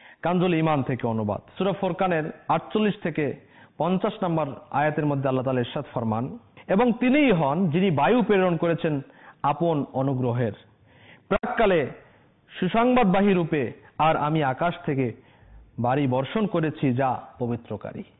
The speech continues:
যাতে আমি তা দ্বারা জীবিত করি এবং মৃত শহরকে এবং তা পান করতে দেই স্বীয় সৃষ্টিকৃত বহু চতুষ্পদ জন্তু ও মানুষকে। এবং নিশ্চয়ই আমি তাদের মধ্যে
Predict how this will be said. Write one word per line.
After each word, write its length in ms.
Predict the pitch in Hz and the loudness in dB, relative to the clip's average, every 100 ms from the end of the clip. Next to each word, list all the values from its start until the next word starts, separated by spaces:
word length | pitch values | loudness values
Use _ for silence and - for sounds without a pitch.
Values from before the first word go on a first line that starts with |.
| _ _ _ _ - | _ _ _ _ -4
যাতে 280 | 175 180 190 | -2 0 2
আমি 260 | 165 160 | 2 0
তা 180 | 143 143 | 0 0
দ্বারা 320 | 143 135 110 - - 135 | 0 -2 -4 -12 -10 -2
জীবিত 340 | 135 202 220 | 2 2 2
করি 360 | 208 170 147 123 - - - | 0 0 0 -2 -4 -12 -4
এবং 300 | 147 160 127 | -2 0 0
মৃত 340 | 127 170 180 180 - | 0 0 0 -2 -2
শহরকে 500 | 139 175 139 101 101 - _ _ _ _ _ _ | 0 0 -2 -6 -8 -14 _ _ _ _ _ _
এবং 300 | 165 180 165 - | 0 0 -2 0
তা 160 | 147 | -2
পান 360 | 139 160 214 269 | 0 2 2 2
করতে 400 | 240 214 - 170 | 2 -2 0 0
দেই 340 | 147 143 202 | 2 2 0
স্বীয় 560 | 107 - - - 196 165 | -2 -12 -6 0 2 2
সৃষ্টিকৃত 760 | - - 269 269 220 175 156 143 | -2 -2 -2 0 -2 0 0 -2
বহু 460 | 123 139 147 127 - - _ _ _ _ | -2 -2 -2 -2 -6 -20 _ _ _ _
চতুষ্পদ 580 | 214 214 269 - 190 139 151 | -2 0 -2 0 -2 -2 -2
জন্তু 440 | 151 139 147 117 - _ - | -2 -2 -2 -4 -8 _ -6
ও 120 | 123 | -4
মানুষকে। 540 | 107 107 117 - - - _ _ _ _ _ _ _ - - | -4 -6 -6 -8 -20 -20 _ _ _ _ _ _ _ -20 -4
এবং 220 | 175 202 | 0 2
নিশ্চয়ই 400 | 185 226 - 294 | 2 0 0 2
আমি 160 | 202 170 | 2 2
তাদের 300 | 151 139 147 | 0 -2 0
মধ্যে 360 | 139 123 117 | 0 0 -4